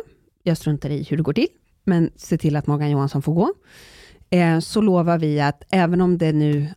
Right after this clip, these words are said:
Amineh Kakabaveh skulle ju då kunna få för sig att ändå, eh, stötta S D eller be S D om hjälp i ett misstroende mot Magdalena Andersson, så kommer vi ändå med liksom koppling till nato-frågan att se till att du sitter i orubbat bo."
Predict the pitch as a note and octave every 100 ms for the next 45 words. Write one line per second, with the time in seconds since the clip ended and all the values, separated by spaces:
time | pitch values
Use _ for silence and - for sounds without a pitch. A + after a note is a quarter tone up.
0 | - E3+ E3 E3 G3+ A3 F#3 D#3+ D3+ D#3+
1 | D3+ D3+ C#3+ - D3 C#3 C3+ - D#3+ D#3+
2 | D3 - D3 C3 - F3 D3+ E3+ A#3+ G#3
3 | F3+ D3+ _ - D#3 C#3 C#3 D3 D3 -
4 | - - - - - - - E3 - A#2+
5 | - D#3+ - - D#3 C#3+ C#3+ C#3 C#3+ D3+
6 | D3 F3 - E3 D3 C#3+ C#3 C3 D3+ C3
7 | D#3 D3 - D3+ C#3+ C#3+ C#3 C#3 C#3 C#3+
8 | C#3+ C#3 C#3 C#3 - - D#3+ E3 D#3 D3+
9 | D3+ F3 D3+ C#3+ D#3 D3+ D3+ _ - F3
10 | D#3 D#3+ D#3 - F3 - D#3+ D#3 E3 E3
11 | D3 D#3+ - F#3+ - - D3+ - _ -
12 | D#3+ - D#3 D#3 D3 C#3+ D#3+ D3 D3+ -
13 | D3+ D3+ D#3+ D#3 D#3 D3+ D#3+ D3+